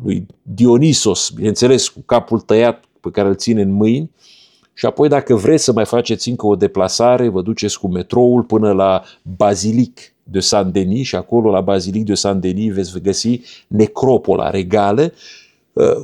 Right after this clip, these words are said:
cu posibilul mormânt al Sf-, Sfântului Denis, mormânt care n-a fost descoperit astăzi. Se știe că e undeva acolo, sub, uh,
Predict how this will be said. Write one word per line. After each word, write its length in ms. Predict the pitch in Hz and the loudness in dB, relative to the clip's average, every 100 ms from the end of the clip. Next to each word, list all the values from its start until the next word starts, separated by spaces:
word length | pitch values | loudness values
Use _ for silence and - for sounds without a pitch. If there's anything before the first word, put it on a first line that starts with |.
| - | -2
cu 440 | 208 240 226 - 311 - _ _ _ _ | 2 4 4 0 -12 -20 _ _ _ _
posibilul 840 | - 147 - 196 156 117 104 117 151 | 0 2 2 2 2 4 4 4 4
mormânt 440 | 127 113 147 151 | 4 2 0 0
al 160 | 143 139 | 0 0
Sf-, 200 | - - _ | -4 -14 _
Sfântului 580 | - - 156 - 143 147 | -10 0 0 2 4 4
Denis, 680 | 117 127 98 - - - - - | 4 2 2 -2 -8 -12 -16 -6
mormânt 500 | 110 123 135 185 185 | 0 2 4 2 2
care 260 | 170 165 | 2 2
n-a 160 | 165 147 | 2 0
fost 260 | 123 110 90 | 0 -2 -2
descoperit 640 | 92 - 90 101 104 101 | -6 -6 -6 -4 -4 -4
astăzi. 600 | 92 - - 135 147 - - - | -6 -6 -4 -4 -4 -12 -18 -20
Se 140 | - 107 | -14 -10
știe 340 | - 139 123 | -6 0 0
că 140 | - 104 | 0 0
e 180 | 120 | 2
undeva 540 | 131 113 98 104 98 110 | 2 2 2 2 2 0
acolo, 640 | 95 - - 131 135 151 - - - | -2 -4 0 2 2 0 -4 -20 -20
sub, 340 | - - 95 | -12 -8 -6
uh, 100 | 98 | -4